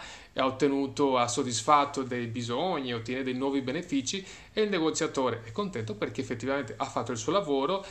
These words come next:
e ha reso un ottimo servizio a, a delle persone. Quindi insomma è una negoziazione vincita vincita, win-win, dicono in inglese.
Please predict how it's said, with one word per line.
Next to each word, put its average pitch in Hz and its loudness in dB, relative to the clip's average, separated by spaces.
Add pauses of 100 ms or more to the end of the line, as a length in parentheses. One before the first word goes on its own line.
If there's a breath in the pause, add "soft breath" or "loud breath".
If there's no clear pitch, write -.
(220 loud breath)
e 151 4
ha 147 6
reso 139 0
un 135 -2
ottimo 131 -2
servizio 123 -2
a, 113 -2
a 151 2
delle 123 -2
persone. 113 -6 (140)
Quindi 131 -2
insomma 117 0 (280 loud breath)
è - -4
una 143 2
negoziazione 127 -2
vincita 160 0
vincita, 117 -2
win-win, 139 2
dicono 135 0
in 123 -2
inglese. 113 -6